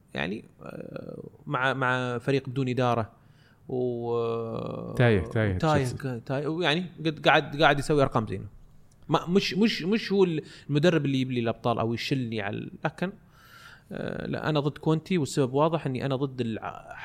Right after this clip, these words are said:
Speaker 1: أبغي، أبغي أغير كل شيء. يتغير، آه، مدرب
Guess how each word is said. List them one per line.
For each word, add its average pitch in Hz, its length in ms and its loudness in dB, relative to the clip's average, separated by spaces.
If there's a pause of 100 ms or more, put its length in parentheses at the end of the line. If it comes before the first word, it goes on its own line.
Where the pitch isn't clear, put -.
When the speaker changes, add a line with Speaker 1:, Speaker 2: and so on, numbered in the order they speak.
(100)
Speaker 1:
أبغي، 143 420 -2
أبغي 139 180 -2
أغير 135 260 -2
كل 127 140 -8
شيء. - 200 -12 (160)
يتغير، 135 600 0
آه، 104 160 -6 (140)
مدرب 139 520 2